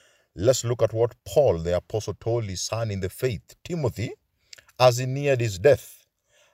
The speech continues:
Let's start with reading First Timothy chapter four,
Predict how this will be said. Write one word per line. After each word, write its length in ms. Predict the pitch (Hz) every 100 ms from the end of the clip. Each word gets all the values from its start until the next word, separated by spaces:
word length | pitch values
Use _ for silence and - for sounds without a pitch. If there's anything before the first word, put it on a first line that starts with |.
| -
Let's 220 | 196 240
start 240 | 185 185
with 200 | 147 127
reading 300 | 135 147 123
First 380 | 110 240 - -
Timothy 260 | 160 147 117
chapter 320 | 113 - 101
four, 640 | - - 160 95 131 143